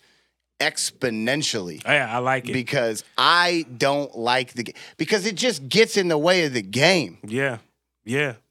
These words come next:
Speaker 2: That
Speaker 1: And
Speaker 2: we all love.
Speaker 1: that we all love.
Speaker 2: Universally. Universally.
Speaker 1: That we all love.
Speaker 2: Absolutely. Absolutely. But it's necessary to get in the way of the game
Speaker 1: I'm,
Speaker 2: if need
Speaker 1: I'm
Speaker 2: be.
Speaker 1: g-,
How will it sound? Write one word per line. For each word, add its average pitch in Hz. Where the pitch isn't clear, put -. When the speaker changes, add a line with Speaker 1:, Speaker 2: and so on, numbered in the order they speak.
Speaker 2:
That 139
Speaker 1:
And 135
Speaker 2:
we 135
all 143
love. 160
Speaker 1:
that 151
we 156
all 196
love. 170
Speaker 2:
Universally. 151
Universally. 135
Speaker 1:
That 104
we 117
all 135
love. 104
Speaker 2:
Absolutely. 127
Absolutely. 127
But 156
it's 165
necessary 156
to 127
get 135
in 127
the 123
way 123
of 113
the 113
game 123
Speaker 1:
I'm, 254
Speaker 2:
if 117
need 165
Speaker 1:
I'm 180
Speaker 2:
be. 131
Speaker 1:
g-, 107